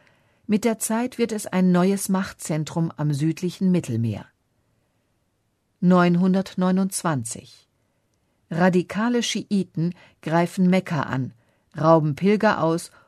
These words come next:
und stehlen den schwarzen Stein aus der Kaaba. Neunhundertneunundzwanzig. Im muslimischen Spanien proklamiert sich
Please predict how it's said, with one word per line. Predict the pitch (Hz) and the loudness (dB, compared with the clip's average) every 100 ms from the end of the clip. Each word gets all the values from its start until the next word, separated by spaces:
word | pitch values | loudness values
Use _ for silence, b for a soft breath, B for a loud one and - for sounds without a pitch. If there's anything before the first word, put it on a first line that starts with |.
| b | b
und | - 170 | -2 -2
stehlen | - 190 208 233 | -2 -2 0 0
den | 190 151 | -2 -4
schwarzen | - - 180 - - 196 | -4 -2 -4 -6 -6 -6
Stein | - 170 147 151 - | -4 -2 -2 -4 -6
aus | 170 | -8
der | - 170 | -6 -10
Kaaba. | - 208 175 123 104 107 - _ _ _ _ _ _ _ _ _ _ _ _ _ _ _ _ _ _ _ _ _ _ _ _ _ - | -4 -2 0 -2 -6 -10 -18 _ _ _ _ _ _ _ _ _ _ _ _ _ _ _ _ _ _ _ _ _ _ _ _ _ 0
Neunhundertneunundzwanzig. | 180 180 185 185 185 196 190 180 185 190 - 160 113 113 - - - _ _ _ _ _ _ _ _ _ _ | 4 4 4 2 2 0 0 0 0 -2 -4 -6 -4 -8 -14 -18 -20 _ _ _ _ _ _ _ _ _ _
Im | 190 190 | 4 6
muslimischen | 180 - 202 247 240 - 190 | 4 2 0 2 0 -2 -6
Spanien | - 180 196 170 135 151 | -4 -2 0 0 -2 -4
proklamiert | - 175 - 170 160 165 214 - | -4 -6 -4 -2 0 0 0 -4
sich | - 190 190 | -6 -6 -6